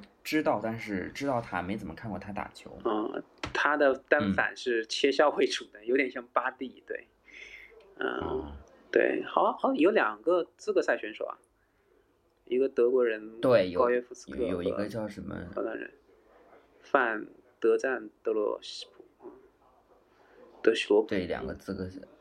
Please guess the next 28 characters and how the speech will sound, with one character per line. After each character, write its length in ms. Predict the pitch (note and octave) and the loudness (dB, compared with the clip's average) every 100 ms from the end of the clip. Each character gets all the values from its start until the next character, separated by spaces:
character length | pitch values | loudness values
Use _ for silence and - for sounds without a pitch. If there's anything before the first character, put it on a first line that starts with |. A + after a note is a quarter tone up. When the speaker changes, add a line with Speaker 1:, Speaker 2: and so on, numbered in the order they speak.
| - - - | -20 -20 -16
Speaker 1:
很 340 | - F#2 F2+ | -10 -8 -6
不 80 | F#2 | -6
容 300 | E2 B1+ B1 | -8 -8 -10
易， 240 | D#2+ D2+ - | -12 -10 -12
嗯。 140 | - F2+ | -4 2
Speaker 2:
哦， 300 | B2+ A#2+ - | 2 2 0
上 220 | - F#3 | 2 2
半 120 | D#3+ | 2
区 140 | - C#3+ | 2 2
还 180 | C#3 B2+ | 2 2
有 60 | |
一 60 | A#2 | 4
个 300 | A2 B2 G2+ | 6 6 6
奥， 20 | |
Speaker 1:
然 20 | |
后 360 | - E3+ B2+ B2 _ - | 4 4 4 2 _ 2
Speaker 2:
奥 200 | D3+ B2+ | 2 2
特， 320 | - C#3+ - _ | -4 -10 -10 _
他 160 | - A#2+ | -20 -18
是 460 | - A2+ G#2+ G#2 - | -14 -14 -14 -16 -14
刚 180 | B2 | -12
刚 240 | B2 B2+ B2+ | -8 -8 -6
这 200 | B2+ A2 | -8 -8
个 100 | A2 | -10
资 180 | - B2 | -12 -10
格 140 | A#2 | -6
赛， 380 | B2+ A#2 A2 - _ _ _ _ _ - | -2 -2 -2 -8 _ _ _ _ _ -10
啊， 440 | - - - - | -6 -6 -6 -12